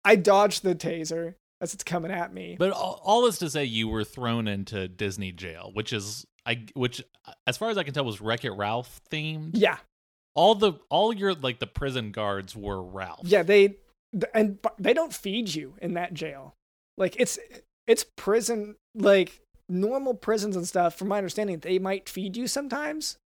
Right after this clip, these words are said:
Speaker 1: This one, it, it was really bad <laughs> conditions in there.
Speaker 2: Yeah, it's like a torture chamber. It's an is-, isolation chamber. Yeah, to be in there for, what, probably, like, three, four hours without a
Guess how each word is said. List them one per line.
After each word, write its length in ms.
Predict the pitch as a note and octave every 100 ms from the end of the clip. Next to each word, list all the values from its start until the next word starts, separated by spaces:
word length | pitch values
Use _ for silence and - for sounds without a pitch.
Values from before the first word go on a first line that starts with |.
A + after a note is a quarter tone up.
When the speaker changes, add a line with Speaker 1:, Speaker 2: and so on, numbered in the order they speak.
| _ _ _ _ _ _ -
Speaker 1:
This 300 | F#3 B3+ -
one, 460 | A3 G3 F#3+ F3 - _ _ _ - -
it, 160 | G#3 -
it 80 | A#3+
was 180 | G#3 F3+
really 420 | F3+ C4 C#4+ G#3+
bad 260 | C4+ D#3+
<laughs> 0 |
conditions 580 | - A#3+ A#3 - E3+ D#3+
in 140 | F3+ F3+
there. 260 | E3 G3 - E3
Speaker 2:
Yeah, 280 | A2+ D#3 B2
it's 120 | -
like 120 | C#3
a 60 | A#2
torture 440 | - F3+ G3+ D3+
chamber. 540 | G#2+ - F#2+ F2+ G2 A2+
It's 100 | B2
an 160 | A2
is-, 340 | A2 C#3 C#3+ - -
isolation 680 | C#3 D#3+ A#2+ G#2+ F#3 - A2+
chamber. 500 | - F#2 F2+ - C#3 _ -
Yeah, 140 | C#3+
to 160 | B2 C3+
be 320 | A#2+ C#3 D#3 D3
in 380 | B2 B2 A#2 - -
there 340 | A2+ G#2 G2+
for, 420 | - - G2+ G2 G#2
what, 240 | A#2 A2+
probably, 240 | A2+ A2
like, 180 | G2+ F#2+
three, 280 | - G#2+ G#2+
four 280 | - G#2 F#2+
hours 500 | F#2+ G#2+ F#2 A2 A2+
without 220 | G#2+ G#2
a 100 | G2+